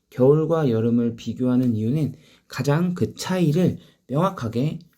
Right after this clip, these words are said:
알 수 있기 때문이죠. 밑에 나오는 드-, 기후도를 보면서 한번 우리나라의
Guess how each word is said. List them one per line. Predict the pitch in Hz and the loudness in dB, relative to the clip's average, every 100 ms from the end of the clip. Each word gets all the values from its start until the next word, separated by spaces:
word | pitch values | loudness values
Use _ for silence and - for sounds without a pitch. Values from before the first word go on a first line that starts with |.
| _ | _
알 | 107 110 | -6 -6
수 | - 120 | -2 -4
있기 | 85 113 117 | -4 -10 -6
때문이죠. | 131 127 - - - _ _ _ _ | -2 -2 -4 -12 -20 _ _ _ _
밑에 | 120 123 147 | -6 2 2
나오는 | 117 107 113 165 180 - _ _ _ _ | 4 0 0 0 -2 -4 _ _ _ _
드-, | _ - - _ _ _ | _ -12 -12 _ _ _
기후도를 | - 127 135 143 139 139 | -4 0 2 4 4 2
보면서 | 123 110 113 104 123 175 - _ _ | 0 0 0 -2 -4 -6 -12 _ _
한번 | - 127 151 147 - _ _ | -2 2 2 0 -4 _ _
우리나라의 | - 123 135 120 113 127 165 - | -4 0 0 0 -2 -2 -4 -4